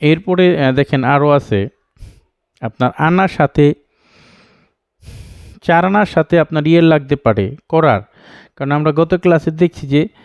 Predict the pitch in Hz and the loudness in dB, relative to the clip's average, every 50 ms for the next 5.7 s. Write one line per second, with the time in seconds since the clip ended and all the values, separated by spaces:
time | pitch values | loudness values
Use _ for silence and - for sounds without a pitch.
0 | _ _ _ _ _ - - 156 156 160 170 175 180 180 - - 185 175 170 165 | _ _ _ _ _ -4 0 2 2 2 2 2 0 -2 -2 -2 -4 -2 0 0
1 | 160 165 170 165 - - - 185 170 180 170 175 180 175 - 196 226 254 277 233 | 0 2 0 0 0 -2 -2 0 0 0 0 0 -2 0 0 0 0 0 -2 -4
2 | 156 - 143 143 143 156 160 151 - - 160 151 143 - - 147 143 131 117 - | -2 0 0 0 0 0 -2 -2 0 0 -2 -2 0 0 0 2 2 2 0 -4
3 | _ _ _ _ _ _ _ _ - - 127 120 113 110 110 120 139 156 160 170 | _ _ _ _ _ _ _ _ -10 -8 -4 -4 -4 -2 0 0 0 2 2 0
4 | 156 165 165 156 143 151 175 214 247 - _ _ _ _ - - - - - _ | 2 2 0 2 2 0 0 -2 -4 -8 _ _ _ _ -20 -20 -20 -20 -20 _
5 | - 123 113 113 113 113 113 110 113 110 110 110 110 | -6 -2 0 2 2 4 4 4 4 4 2 2 0